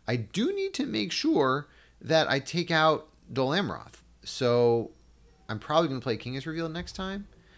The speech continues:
I have a good number of presses. I'm probably still fine. I attack Dol Amroth again. I'm cycling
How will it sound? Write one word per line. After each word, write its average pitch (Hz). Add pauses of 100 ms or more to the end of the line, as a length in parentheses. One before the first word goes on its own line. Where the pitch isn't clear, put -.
(140)
I 170
have 202
a 160
good 131
number 110
of 90
presses. 95
I'm 98
probably 104
still 78
fine. - (420)
I 110
attack 165
Dol 143
Amroth 120
again. 98
I'm 104
cycling 135